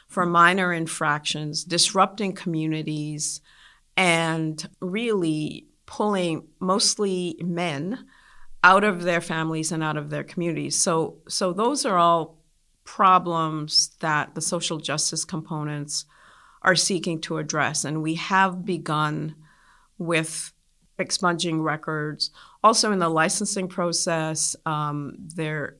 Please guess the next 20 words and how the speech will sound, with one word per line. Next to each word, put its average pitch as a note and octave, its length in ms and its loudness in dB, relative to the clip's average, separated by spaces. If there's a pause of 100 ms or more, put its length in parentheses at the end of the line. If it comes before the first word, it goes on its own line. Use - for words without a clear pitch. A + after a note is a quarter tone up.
(100)
is E3+ 560 -2 (260)
a F3+ 120 4
license E3 760 0
that D#3 640 -2 (220)
is E3 240 -2
available D#3+ 1120 -4 (100)
to - 260 -4
people E3 440 -6
from D#3+ 280 -6
communities F3+ 960 -4 (540)
that F3+ 320 4
have F3 480 -2
suffered F3+ 520 -2
social D#3 360 -2
disruption D3 920 -6 (320)
related E3 840 0 (760)
to F3+ 560 2
these D#3 480 -2 (180)
drug F3+ 300 4
arrests. - 680 -6